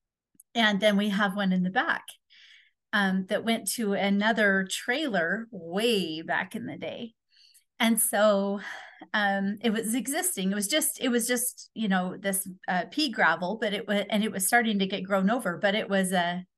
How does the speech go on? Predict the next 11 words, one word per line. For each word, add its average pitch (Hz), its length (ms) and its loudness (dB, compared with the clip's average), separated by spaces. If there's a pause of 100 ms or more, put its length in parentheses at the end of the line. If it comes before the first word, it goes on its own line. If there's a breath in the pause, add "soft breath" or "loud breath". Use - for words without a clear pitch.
(140)
it 196 100 -2
was 185 220 0
a, 170 280 -4 (200)
um, 170 360 -6 (260)
a 196 80 0
viable 190 920 2
driveway 208 360 2
that 180 140 -8
we 180 100 -10
could 196 160 -6
use. 262 280 -4